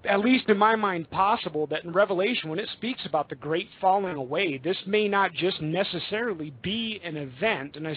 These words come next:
say may, but it may not necessarily be an event that, where everybody just turns their back on Christianity because it's Christianity and runs away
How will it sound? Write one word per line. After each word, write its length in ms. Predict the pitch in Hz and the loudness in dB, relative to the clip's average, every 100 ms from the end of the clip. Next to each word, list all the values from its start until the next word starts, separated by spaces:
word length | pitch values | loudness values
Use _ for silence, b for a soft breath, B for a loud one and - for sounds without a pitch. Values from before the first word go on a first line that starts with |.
| - | -2
say 140 | 190 | 0
may, 500 | 202 233 180 131 139 _ b b - | 2 0 0 -4 -10 _ b b -4
but 80 | 175 | -2
it 80 | |
may 200 | 180 220 | 2 4
not 220 | 233 220 214 | 4 4 2
necessarily 640 | 214 - - 226 208 180 | -2 -2 0 0 0 -2
be 240 | 156 208 | 0 2
an 80 | 185 | 2
event 420 | 143 151 202 190 - - | 0 0 0 -2 -8 -4
that, 320 | 160 156 151 | -2 -2 0
where 140 | 160 180 | 4 6
everybody 460 | 190 180 180 165 | 6 6 6 4
just 220 | 160 170 - _ - | 2 -2 -4 _ -2
turns 240 | 196 226 196 | 4 4 4
their 100 | 160 | 2
back 280 | 165 190 185 | 4 2 0
on 140 | 160 | -4
Christianity 800 | 143 180 - 165 156 180 170 143 | 0 0 0 -4 -2 -2 -2 -2
because 320 | 147 160 151 | 0 2 0
it's 120 | 143 - | -2 -2
Christianity 720 | 185 180 - 147 156 180 147 | 0 0 0 2 2 2 0
and 120 | 131 139 | 0 2
runs 220 | 151 135 | 0 0
away 280 | 131 160 | 2 2